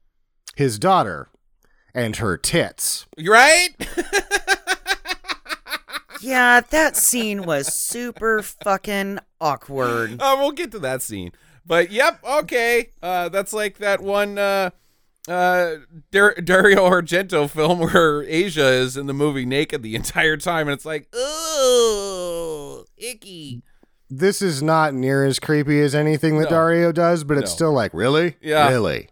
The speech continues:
Speaker 2: Hey, buddy, maybe you wanna think about that. Well, they're Italian, you know, maybe they're a little bit, uh,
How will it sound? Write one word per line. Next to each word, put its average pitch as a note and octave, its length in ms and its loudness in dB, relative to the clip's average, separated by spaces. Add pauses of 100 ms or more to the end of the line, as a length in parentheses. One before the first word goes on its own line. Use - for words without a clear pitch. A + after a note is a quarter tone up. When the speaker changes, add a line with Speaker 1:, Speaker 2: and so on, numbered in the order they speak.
Speaker 2:
Hey, C3+ 140 -6
buddy, A#2 340 2 (180)
maybe A#2 200 -6
you A#2 100 -2
wanna A#2 320 -2 (120)
think A#2+ 160 -14
about A#2+ 320 -2
that. A#2+ 160 -10
Well, G3+ 220 4
they're F#3 160 2
Italian, E2+ 460 -8
you G#2 100 -14
know, G2 120 -6
maybe A2+ 200 -2
they're A2 140 2
a G#2 60 0
little G2+ 200 -2
bit, G2 320 -8
uh, G2 280 -4